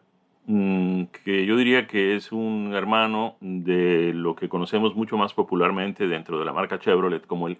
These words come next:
Equinox. Y el otro sí es un pickup de grandes proporciones, pero sobre todo de muchísima sofisticación y de un nivel mucho más alto que cualquier otro pickup que hayamos tenido la suerte de manejar de ese fabricante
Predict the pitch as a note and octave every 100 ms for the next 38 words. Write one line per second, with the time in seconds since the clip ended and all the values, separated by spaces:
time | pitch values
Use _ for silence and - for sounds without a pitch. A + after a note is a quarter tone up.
0 | - E3+ - G#2+ F#2 C2+ - - _ _
1 | _ _ _ _ _ C#3+ D3+ F3 E3+ E3+
2 | D#3 D3+ C#3 C#3+ C3 A#2 A2+ G#2+ G#2 G2+
3 | A#2 C3 B2 - A2 F#2+ F2+ - G#2+ G2+
4 | G2 - F2+ F2+ F2+ E2+ A2+ A2 A2 -
5 | - A2 C3 C3 B2 - D#3 - B2+ G2
6 | - F#2 F#2+ - F2 E2 G2+ F#2+ F#2+ -
7 | _ _ G#2 G2 G#2 A#2 G#2+ F#2+ G2+ F#2+
8 | - G2+ A#2+ B2+ C#3+ C3 G#2 G2 G2+ F#2+
9 | G#2 E2+ D#2+ E2+ F#2+ F#2 G2 F2 - E2
10 | - D2 D2+ E2 D#2+ E2+ D#2 F2 E2 E2+
11 | D#2 D2+ D#2 D#2 D2 F2 E2+ D#2 F2 D#2+
12 | D2 F2